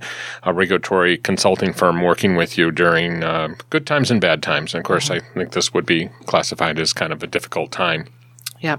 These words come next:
Speaker 2: and we've been very busy even with the, the live podcasts and,
Speaker 1: Right.
Speaker 2: and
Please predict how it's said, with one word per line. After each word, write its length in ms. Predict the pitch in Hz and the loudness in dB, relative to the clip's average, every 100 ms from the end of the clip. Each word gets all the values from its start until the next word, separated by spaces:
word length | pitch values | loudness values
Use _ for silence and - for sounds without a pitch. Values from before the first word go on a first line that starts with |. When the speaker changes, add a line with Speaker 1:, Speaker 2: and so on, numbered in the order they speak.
| - | -6
Speaker 2:
and 120 | 175 196 | -4 0
we've 180 | 202 202 | 0 0
been 200 | 175 160 | -2 -2
very 360 | - 151 156 | 0 2 4
busy 300 | 156 156 156 | 2 0 0
even 200 | 147 143 | -2 -2
with 140 | 151 139 | -4 0
the, 280 | 135 131 - | 2 2 0
the 240 | 147 139 | -2 0
live 340 | 139 139 143 - | 0 0 -2 -4
podcasts 720 | 185 185 - 180 170 - - | 0 0 0 0 0 -2 -6
and, 180 | 139 101 | -4 0
Speaker 1:
Right. 260 | 90 90 | 0 0
Speaker 2:
and 280 | 135 131 127 | -2 -6 -10